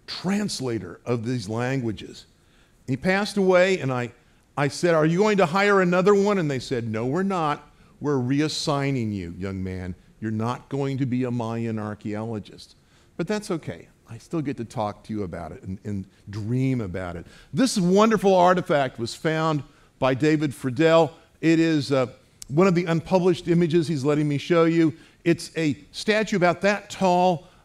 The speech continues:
of a queen, but she has taken her husband's shield on her arm because he has died, and she is honoring him. The, the civilization of the Maya was as rich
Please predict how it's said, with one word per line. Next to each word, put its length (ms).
of 120
a 60
queen, 800
but 120
she 240
has 200
taken 540
her 180
husband's 640
shield 720
on 180
her 320
arm 460
because 380
he 280
has 180
died, 540
and 140
she 300
is 280
honoring 600
him. 340
The, 160
the 180
civilization 760
of 60
the 80
Maya 320
was 160
as 140
rich 440